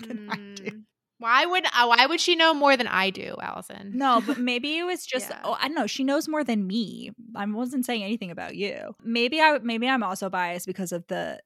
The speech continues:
Speaker 1: the, what is it, two thousand four classic movie, The Prince and Me, in which
Speaker 2: <laughs>
Speaker 1: Julia Stiles' character wants to go to Johns Hopkins for med school. <laughs>
Speaker 2: Mm.
Speaker 1: All right, whatever. Yeah, she gets a, she gets a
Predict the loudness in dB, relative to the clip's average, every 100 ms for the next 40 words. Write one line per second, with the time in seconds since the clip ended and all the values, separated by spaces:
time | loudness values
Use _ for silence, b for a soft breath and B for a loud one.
0 | _ -8 -6 -4 -8 -10 -10 -10 -10 -8
1 | -6 -2 -4 -4 -8 -6 -6 -4 -2 -2
2 | -4 -6 -8 -8 -10 -10 -10 -10 -8 -8
3 | -6 -6 -6 -8 b b b -12 -6 -4
4 | -4 -4 -6 -6 -6 -6 -6 -2 0 0
5 | -4 -4 -4 -4 -4 -4 -4 -6 -8 -8
6 | -8 -6 -6 -6 -6 -6 -8 -12 -12 -10
7 | -10 -10 -10 -10 -6 -4 -4 -4 -4 -4
8 | -4 -2 -2 -4 _ _ -14 -10 -12 -12
9 | -12 -12 -8 -6 -2 -2 0 -2 -2 -4
10 | -2 -4